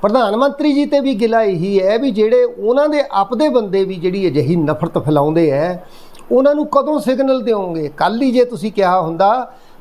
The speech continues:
ਵੀ ਖਬਰਦਾਰ ਜੇ ਕੋਈ ਮੁਸਲਮਾਨਾਂ ਦੇ ਵਿਰੁੱਧ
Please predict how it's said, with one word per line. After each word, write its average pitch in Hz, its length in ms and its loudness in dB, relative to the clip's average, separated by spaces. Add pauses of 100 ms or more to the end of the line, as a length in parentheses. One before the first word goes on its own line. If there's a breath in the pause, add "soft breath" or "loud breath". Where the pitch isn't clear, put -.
(140 loud breath)
ਵੀ 196 80 2 (120)
ਖਬਰਦਾਰ 202 760 0
ਜੇ 240 160 0
ਕੋਈ 247 180 -2
ਮੁਸਲਮਾਨਾਂ 208 720 0
ਦੇ 208 100 2
ਵਿਰੁੱਧ 185 360 -2